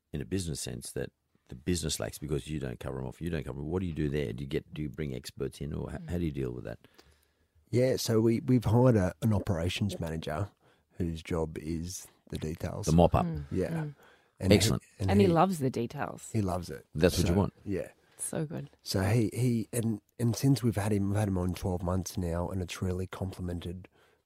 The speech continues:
Speaker 2: both Kate and I, 'cause Kate can be the, you know, incredible yogi leader she is. It gives, uh, me a chance to be more entrepreneurial, so I don't have to do the stuff which I can do, but it takes too much headspace of mine. And then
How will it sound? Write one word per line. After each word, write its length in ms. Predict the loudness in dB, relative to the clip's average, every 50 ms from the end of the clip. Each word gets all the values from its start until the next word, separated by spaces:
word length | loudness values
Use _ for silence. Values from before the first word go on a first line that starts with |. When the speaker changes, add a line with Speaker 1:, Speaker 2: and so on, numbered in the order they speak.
| _ 0
Speaker 2:
both 240 | 2 2 2 0
Kate 240 | -2 -2 0 0 0 2
and 120 | 0 2
I, 140 | 2 2 0
'cause 200 | 0 -4 -8 -8
Kate 320 | -10 -8 -8 -8 -8 -6
can 160 | -6 -6 -6
be 180 | -4 -4 -4 -4
the, 420 | -4 -4 -6 -4 -4 -6 -6 -8 -10 _ -20 -20 _ _ _ -6
you 100 | -4 -2
know, 180 | 0 0 0 0
incredible 640 | -2 -2 -2 -4 -4 -2 -2 -2 0 0 0 0 0 0
yogi 300 | 2 2 2 2 0 0
leader 460 | 0 0 0 0 0 -2 -2 -4 -6 _ -12 -20 -20 _ _
she 440 | _ -12 -4 -2 2 2 4 2 2
is. 160 | 0 -2 -4
It 120 | -8 -8 -6
gives, 480 | -4 -2 -2 -2 -4 -6 -12 -16 -20 _ _ _ _ _ _ _ -6
uh, 340 | -2 0 0 0 0 -2 -2 0
me 160 | 0 0 0
a 40 | 0
chance 300 | 0 0 -2 -2 -2 -4
to 80 | -6 -4
be 180 | -2 -2 -2
more 260 | 0 0 0 -2 -2 -2
entrepreneurial, 640 | -4 -4 -4 -4 -4 -2 0 0 2 2 0 0
so 140 | -2 -2 -4
I 40 | -4
don't 240 | -2 -2 -2 -2 -2
have 180 | -2 -4 -6 -6
to 80 | -8
do 360 | -6 -4 -2 -2 -2 -2 -4 -6 _ -20 -20 _ _ -4
the 80 | -4
stuff 260 | -2 0 0 0 0 -2
which 120 | -2 0 0
I 80 | -2
can 300 | -2 2 4 6 6 6
do, 300 | 4 2 -2 0 -2 -2
but 240 | -2 -2 -4 -4 -4
it 240 | -4 -8 -8 -8 -4
takes 260 | -4 -4 -4 -4 -8
too 100 | -6 -4
much 220 | -2 -2 -4 -4 -6
headspace 480 | -8 -8 -8 -8 -8 -6 -6 -4 -6
of 80 | -6 -6
mine. 300 | -6 -4 -2 -2 0 0
And 140 | 0 0 -2
then 240 | -2 -2 -2 -4 -4